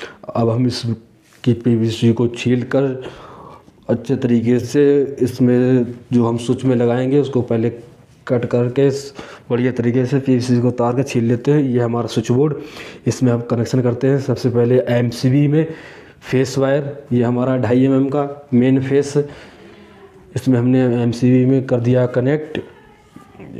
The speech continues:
अब हमारी फेस जब भी चालू होगा जब हम एमसीबी को उठाएंगे। अब हम लगाते हैं पॉइंट के वायर।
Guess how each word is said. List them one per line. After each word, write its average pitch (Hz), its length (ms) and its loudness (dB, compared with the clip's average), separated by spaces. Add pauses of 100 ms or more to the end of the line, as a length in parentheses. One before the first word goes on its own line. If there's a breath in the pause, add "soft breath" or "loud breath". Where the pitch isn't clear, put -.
(220)
अब 120 180 2
हमारी 120 380 2
फेस 123 540 0
जब 123 160 0
भी 131 100 0
चालू 131 280 -2
होगा 127 200 -2
जब 135 160 0
हम 131 320 -4
एमसीबी 123 460 2
को 135 160 0
उठाएंगे। 135 480 0 (1900 loud breath)
अब 117 140 0
हम 127 180 -4
लगाते 120 340 -2
हैं 123 140 -2
पॉइंट 123 320 2
के 135 140 -2
वायर। 139 400 0